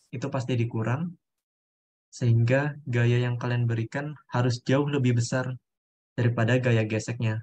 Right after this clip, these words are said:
supaya suatu benda itu bergerak. Misal, kalian dorong meja dengan gaya empat puluh Newton, sedangkan gaya geseknya dari meja terhadap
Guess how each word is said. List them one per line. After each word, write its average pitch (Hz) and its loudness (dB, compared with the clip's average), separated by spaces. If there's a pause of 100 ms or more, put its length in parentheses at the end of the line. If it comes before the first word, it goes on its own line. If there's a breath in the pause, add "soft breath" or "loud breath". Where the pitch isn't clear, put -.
supaya 123 2
suatu 120 0
benda 113 4
itu 135 -2
bergerak. 110 -4 (1500)
Misal, 147 -2 (160)
kalian 139 2
dorong 127 2
meja 120 4
dengan 120 2 (320)
gaya 123 0
empat 123 -6
puluh 123 0
Newton, 113 -2 (960)
sedangkan 113 -2
gaya 123 4
geseknya 117 2
dari 113 0 (560)
meja 117 0
terhadap 120 -4